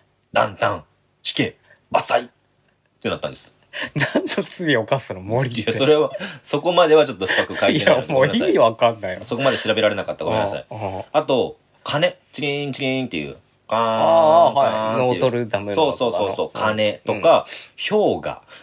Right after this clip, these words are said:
Speaker 2: 氷河？
Speaker 1: といった無機物や、
Speaker 2: うん。
Speaker 1: 自然現象までもが、これちゃんと公平な裁判で裁かれています。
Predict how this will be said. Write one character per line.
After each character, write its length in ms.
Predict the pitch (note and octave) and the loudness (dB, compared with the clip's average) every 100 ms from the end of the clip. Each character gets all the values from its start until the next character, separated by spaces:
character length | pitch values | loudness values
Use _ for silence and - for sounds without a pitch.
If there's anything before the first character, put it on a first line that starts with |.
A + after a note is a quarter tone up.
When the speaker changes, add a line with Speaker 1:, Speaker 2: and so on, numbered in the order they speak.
| _ _ _ - - - - | _ _ _ -12 -6 -4 0
Speaker 2:
氷 380 | F#4 G4+ C4 C3+ | 6 6 6 4
河？ 220 | G2 F#2+ - | 0 -4 -6
Speaker 1:
と 120 | - A#2+ | -2 0
い 40 | |
っ 40 | |
た 220 | A#2 - G#2 | 0 2 0
無 300 | G2 A#2+ C#3 | 0 -4 -4
機 240 | - A3+ | -2 -2
物 560 | G#3+ C#3+ - - C#2 - _ - | 0 -2 -4 -10 -10 -12 _ -4
や、 340 | E2+ D#2 - | -2 -2 -4
Speaker 2:
う 40 | - | -14
ん。 40 | - - | -20 -8
Speaker 1:
自 220 | - D#3+ | -4 0
然 280 | G#3 G#3+ G3+ | 0 -2 -2
現 300 | G#3 G3 D#3 | -2 -2 -2
象 200 | G#2+ F#2+ | -2 -2
ま 140 | F2+ | -2
で 100 | E2 | -4
も 160 | D2+ D2 | -6 -4
が、 300 | D2 C#2+ - _ _ _ _ _ _ _ | -2 -2 -6 _ _ _ _ _ _ _
こ 80 | G#2 | -8
れ 60 | - | -4
ち 100 | D3 | -4
ゃ 60 | |
ん 60 | D#3 | -4
と 100 | - | -6
公 360 | - A#2+ C3+ | -8 -4 -2
平 300 | A#2 B2 B2+ | -2 -6 -6
な 260 | B2 - A#2+ | -2 -2 -4
裁 300 | - G#2+ F#2+ | -6 -4 -4
判 280 | D#2+ D#2 G2+ | -2 -4 -2
で 240 | E3+ - _ - | -2 -4 _ -12
裁 180 | - D#2+ D#2+ | -6 -6 -4
か 140 | E2+ | -4
れ 120 | D#2 | -4
て 320 | D2+ E3 D#3 - | -4 -4 -4 -6
い 60 | D2+ | -14
ま 140 | C#2 | -12
す。 280 | - - - | -12 -16 -18